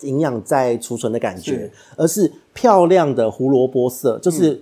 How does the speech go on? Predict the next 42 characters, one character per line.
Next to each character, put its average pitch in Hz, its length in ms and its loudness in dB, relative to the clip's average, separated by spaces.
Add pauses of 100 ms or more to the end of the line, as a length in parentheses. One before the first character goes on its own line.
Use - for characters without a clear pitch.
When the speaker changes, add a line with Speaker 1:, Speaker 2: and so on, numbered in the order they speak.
(120)
Speaker 1:
维 147 120 2
生 180 120 2
素 165 140 -4
A， 135 240 -4
Speaker 2:
嗯。 139 40 -10
Speaker 1:
胡 143 100 -2
萝 143 100 2
卜 160 120 -4
素 156 280 -4
有 95 100 -4
进 107 200 -12
去。 - 260 -12
Speaker 2:
对。 117 240 -10 (440)
Speaker 1:
这 196 120 2
代 190 80 6
表 139 240 2
营 151 140 -2
养 147 140 -2
是 139 120 -8
可 123 80 -6
以 113 40 -4
被 117 140 -2
吸 110 160 -14
收 95 220 -8
的， - 140 -12 (200)
而 170 120 0
且 151 240 4 (200)
体 127 180 -4
型、 120 320 -6
换 156 220 -2
肉 147 140 4
率、 135 360 0
体 - 160 -12
重 113 320 -2 (180)
整 113 200 0
个 107 100 -2
都 127 160 0
是 131 180 -2
很 117 160 -4
稳 104 140 -2
定 113 200 -4
的。 92 140 -10